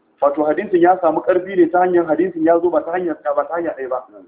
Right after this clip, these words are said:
Hadisin ya samu ta ƙuya. Kun gane? Sai ya inganta hadisin bi majmu'i turqi. Da hanyoyin hadisin da yawa, amma shi hadisin shi karan kansa asalin shi da'ifi ne,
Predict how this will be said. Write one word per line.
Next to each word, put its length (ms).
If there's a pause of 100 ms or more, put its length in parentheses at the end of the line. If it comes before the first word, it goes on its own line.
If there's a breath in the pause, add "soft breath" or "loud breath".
(920)
Hadisin 320
ya 180
samu 240
ta 80
ƙuya. 380 (880)
Kun 80
gane? 240 (480)
Sai 80
ya 80 (120)
inganta 320
hadisin 380
bi 80
majmu'i 480
turqi. 360 (1080)
Da 80
hanyoyin 500
hadisin 460
da 60
yawa, 280
amma 300
shi 80
hadisin 360
shi 100
karan 200
kansa 300
asalin 240
shi 80
da'ifi 360
ne, 160